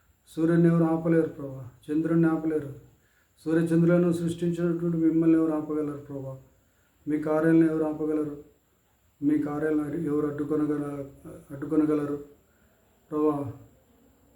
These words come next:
నైనా మరి నీవే మాట్లాడు, నీవే కార్యం జరిగించు, మీరే సాయం దయచేయండి. బీదలకు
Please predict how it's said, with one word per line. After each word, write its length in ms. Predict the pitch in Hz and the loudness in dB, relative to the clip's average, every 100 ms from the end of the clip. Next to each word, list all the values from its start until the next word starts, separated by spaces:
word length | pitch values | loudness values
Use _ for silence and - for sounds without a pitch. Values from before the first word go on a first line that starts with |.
| _ _ _ _ _ _ | _ _ _ _ _ _
నైనా 240 | 151 151 151 | -2 0 0
మరి 180 | 147 139 139 139 | 0 -2 0 2
నీవే 260 | 147 151 147 | 2 2 2
మాట్లాడు, 440 | 143 - 147 139 131 - _ _ _ _ _ _ _ _ - | 0 -6 -10 -10 -10 -16 _ _ _ _ _ _ _ _ -4
నీవే 260 | 147 156 156 | 0 0 0
కార్యం 240 | 151 151 151 147 | -4 -2 0 0
జరిగించు, 400 | 139 139 - - _ _ _ _ _ _ _ _ _ _ | -4 -6 -12 -20 _ _ _ _ _ _ _ _ _ _
మీరే 280 | 147 151 160 - | -2 0 0 -2
సాయం 240 | 151 156 160 | -4 -2 -2
దయచేయండి. 540 | 143 139 - 127 113 - _ _ _ _ _ _ _ _ | -2 -6 -12 -16 -16 -18 _ _ _ _ _ _ _ _
బీదలకు 440 | 143 147 156 160 | -4 -2 0 0